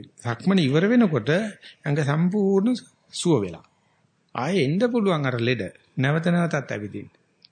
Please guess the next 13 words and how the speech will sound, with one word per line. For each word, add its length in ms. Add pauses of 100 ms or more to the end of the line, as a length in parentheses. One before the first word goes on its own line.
(1160)
මේ 140
ළඟදී 400
ආපු 220
අර 140
වෙද 200
මහත්තයා 360
මට 180
කියනවා, 460 (2000)
"ස්වාමීන් 360
වහන්සේ 220
මම 200
කරන්නේ 380
අන්තභාග 500